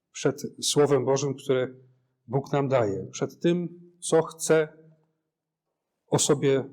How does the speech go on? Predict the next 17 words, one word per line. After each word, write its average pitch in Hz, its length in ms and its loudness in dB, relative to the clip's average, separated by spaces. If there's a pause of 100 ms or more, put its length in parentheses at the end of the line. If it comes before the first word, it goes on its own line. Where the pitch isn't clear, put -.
(140)
opowiedzieć. 127 640 0
Przez - 540 -2
Słowo 160 360 2
Boże, 175 400 -2 (320)
tak, 165 160 -2 (100)
ale 165 160 0
również 170 340 -2
i 156 60 -6
poprzez 143 420 -2
te 131 140 0
znaki, 131 560 -4 (680)
y, 107 260 -6
w - 60 -20
których 143 220 0
uczestniczymy 139 760 0
w 123 60 -2
liturgii. 135 640 -4